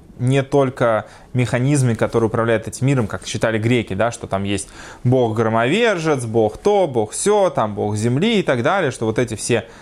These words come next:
какие-то духовные сущности, они уп-, об-, у-, управляют материалистич-, материальными какими-то понятиями,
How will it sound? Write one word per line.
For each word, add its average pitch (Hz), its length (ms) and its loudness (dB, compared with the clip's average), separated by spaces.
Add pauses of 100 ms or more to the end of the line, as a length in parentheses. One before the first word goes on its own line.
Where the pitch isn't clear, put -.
(140)
какие-то 120 360 0
духовные 139 440 0
сущности, 180 600 0
они 127 260 0
уп-, 113 160 -4
об-, - 240 -4
у-, 135 180 -2
управляют 135 640 2
материалистич-, 117 920 -2 (140)
материальными 120 600 0
какими-то 104 360 -4
понятиями, 185 680 0